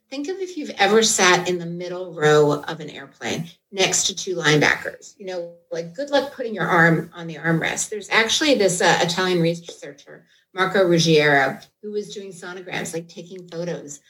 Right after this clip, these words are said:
of the neck. And what he was finding is that if the lymph is congested, it kind of messes up everything. Like, it messes up the vagus nerve signaling in the neck. It messes up the blood flow.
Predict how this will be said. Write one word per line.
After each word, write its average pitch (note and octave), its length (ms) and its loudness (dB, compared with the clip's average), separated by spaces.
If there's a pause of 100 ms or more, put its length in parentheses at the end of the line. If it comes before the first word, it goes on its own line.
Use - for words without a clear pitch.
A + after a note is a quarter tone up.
(260)
of F3+ 160 4
the F3 120 4
neck. E3+ 280 2
And D#3+ 120 -2
what E3+ 100 -10
he - 120 -20
was F3+ 180 -10
finding G#3+ 580 2 (100)
is G3 300 2
that C#3+ 400 0 (560)
if G#3+ 160 -12
the F3+ 100 -8
lymph G#3 300 -8
is D#4 140 -10
congested, D#3+ 880 0 (240)
it G#3+ 120 -16
kind A3+ 180 2
of A3 120 4
messes F#3+ 400 4
up E3+ 160 -6
everything. F3 560 2
Like, - 180 -18
it D#3+ 180 -14
messes E3+ 340 -12
up - 180 -12
the D#3+ 60 -14
vagus G#3+ 420 4
nerve F#3+ 220 -4
signaling F#3 500 -10
in F3 120 -10
the F3 80 -8
neck. D#3+ 320 4
It - 100 -6
messes D#3 360 -8
up C#3+ 140 -18
the - 80 -20
blood E3+ 280 -10 (340)
flow. E3 300 0